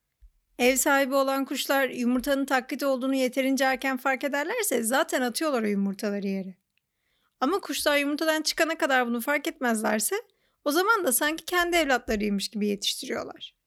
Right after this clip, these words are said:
Makalede de diyor ki, neden sahte yumurtaları ayırmakta bu kadar iyi olan kuşlar yavru çıkınca onu kendi yavrularından ayırmayı beceremiyor? Yani hadi yumurtayı bir dereceye kadar başkasının yumurtasına benzettin.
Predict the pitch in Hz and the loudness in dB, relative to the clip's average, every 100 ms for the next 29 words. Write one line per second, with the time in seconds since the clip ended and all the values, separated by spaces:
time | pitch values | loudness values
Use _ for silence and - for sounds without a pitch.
0 | _ _ _ _ _ _ - 254 277 269 | _ _ _ _ _ _ -2 0 4 4
1 | 294 359 311 247 392 466 - 208 202 _ | 4 2 2 2 -2 -2 -4 -6 -6 _
2 | _ _ 254 262 339 403 - 320 285 247 | _ _ 0 4 4 4 2 0 0 0
3 | 233 226 240 226 226 226 220 220 214 247 | 0 0 0 0 2 2 2 0 -2 -6
4 | 214 311 339 240 247 262 233 214 202 - | -4 0 2 2 2 2 2 0 -2 -2
5 | 349 - 233 381 - _ - 294 339 349 | -2 0 -2 -4 -10 _ -4 4 4 4
6 | 359 311 262 254 370 440 523 320 370 339 | -4 -4 0 0 -2 -2 -2 -2 0 0
7 | 302 285 269 254 247 247 254 262 240 233 | 0 2 2 2 2 0 2 0 0 0
8 | 339 403 339 269 247 208 185 180 - _ | -4 0 0 2 2 2 0 -4 -12 _
9 | _ _ _ _ - 269 320 359 330 330 | _ _ _ _ 0 2 4 2 2 0
10 | 330 349 349 302 339 330 294 330 330 311 | -2 0 0 0 2 2 2 0 2 2
11 | 302 294 285 330 285 320 302 277 302 277 | 2 2 0 -2 -4 -4 -4 -2 -4 -4
12 | 415 370 320 302 294 - 202 - | -2 0 0 -2 -4 -6 -6 -8